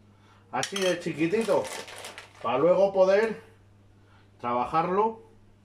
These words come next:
bien en la empanadilla, porque si no, si lo cortan más grande,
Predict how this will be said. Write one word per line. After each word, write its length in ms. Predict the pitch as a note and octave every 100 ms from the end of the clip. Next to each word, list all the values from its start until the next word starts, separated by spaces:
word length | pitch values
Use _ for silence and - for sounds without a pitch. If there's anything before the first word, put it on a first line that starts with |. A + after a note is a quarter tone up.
| _ _ _ _ _ -
bien 240 | C3 D#3
en 100 | E3+
la 240 | E3 C#3+ B2
empanadilla, 680 | A2+ G#2 G#2 A#2+ F3 C3 G2+
porque 280 | G#2 G#2+
si 140 | G#2 A2+
no, 160 | C#3
si 100 | D3+
lo 140 | C3 A2+
cortan 340 | D3+ D3+ E3+
más 160 | E3+ E3+
grande, 520 | F#3 F#3+ G3+ G#3 -